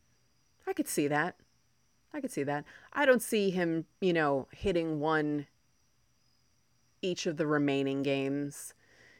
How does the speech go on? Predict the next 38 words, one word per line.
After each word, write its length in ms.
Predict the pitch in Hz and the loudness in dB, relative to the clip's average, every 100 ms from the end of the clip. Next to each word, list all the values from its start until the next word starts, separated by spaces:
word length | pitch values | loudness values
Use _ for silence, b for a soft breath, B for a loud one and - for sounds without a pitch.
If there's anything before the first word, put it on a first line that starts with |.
| b | b
you 140 | - 156 | -2 -2
know. 300 | 131 131 - _ _ | -2 -6 -12 _ _
Um, 280 | 160 151 147 - | 0 2 2 6
I 100 | 165 | 8
al-, 240 | 196 - _ - | 8 6 _ -4
I 140 | 170 | 0
also 320 | 165 170 - 151 | 2 0 0 0
don't 200 | 143 139 | -2 -2
see, 280 | 143 135 - _ _ _ _ _ _ _ _ - | -4 -4 -6 _ _ _ _ _ _ _ _ 2
um, 400 | 156 143 131 123 - _ | 4 4 0 -6 -12 _
Boone 380 | 151 185 170 151 | 4 6 6 4
playing 500 | - 170 160 143 139 | 0 -4 -2 -2 -4
him 280 | 135 117 - _ _ _ - | -8 -10 -14 _ _ _ -6
during 320 | 135 151 139 | 0 2 4
all 120 | 139 139 | 2 0
the 80 | |
games 320 | 147 127 127 - | 0 -2 -4 -6
either. 440 | 143 135 101 80 - | -4 -4 -6 -8 -6
You 100 | 160 | 0
might 200 | 160 165 | 2 2
see 180 | - 160 | 2 0
a 40 | 139 | 2
day 180 | 139 | 2
off 400 | 127 107 - - - | 2 0 -6 -14 -12
for 240 | - 139 | -8 -4
Aaron 280 | 143 127 127 | -2 -2 -4
Boone. 320 | 131 107 - | -8 -10 -10
So 200 | - 147 | -4 -4
don't 300 | 135 233 233 | -2 -2 -2
be 80 | 220 | -2
disappointed. 760 | 220 240 285 - 214 208 190 | -4 -4 -4 0 2 2 0
You 80 | 175 | 0
know 120 | 160 | 0
how 100 | 165 | 0
Boone 400 | 180 165 175 175 | 2 2 4 4
does 220 | 180 165 - | 4 4 2
his 180 | 170 | -2
thing. 400 | - 156 117 123 | -2 -2 -2 -6